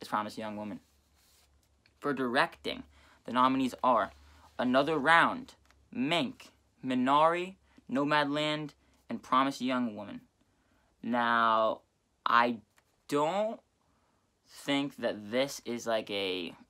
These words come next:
a toss-up. I don't think, I think it's a, we have a clear winner here. I think that's Chloe Zhao from Nomadland.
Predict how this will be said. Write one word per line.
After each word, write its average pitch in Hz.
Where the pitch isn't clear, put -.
a -
toss-up. 113
I 110
don't 120
think, 120
I 117
think 127
it's 117
a, 104
we 117
have 110
a -
clear 110
winner 104
here. 113
I -
think 117
that's -
Chloe 107
Zhao 110
from 107
Nomadland. 104